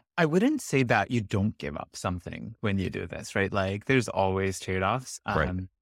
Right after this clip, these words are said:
Speaker 1: and the, the things you trade off are, one, um, you're not sitting next to and seeing people every single day.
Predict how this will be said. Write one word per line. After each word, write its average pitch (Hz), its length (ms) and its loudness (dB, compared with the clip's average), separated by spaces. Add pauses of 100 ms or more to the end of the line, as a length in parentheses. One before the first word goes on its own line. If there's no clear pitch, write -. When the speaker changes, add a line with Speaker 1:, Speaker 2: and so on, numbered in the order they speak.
(140)
Speaker 1:
and 147 180 4
the, 139 280 6
the 131 120 -4
things 190 340 2
you 117 180 2
trade 104 300 0
off 90 340 0
are, 98 340 2
one, 107 520 2
um, 95 400 0
you're 127 160 4
not 107 180 4
sitting 104 220 -2
next 101 200 -2
to 101 100 0
and 95 120 0
seeing 98 440 -6
people 98 280 -4
every 92 220 -2
single 92 340 -4
day. 92 360 -2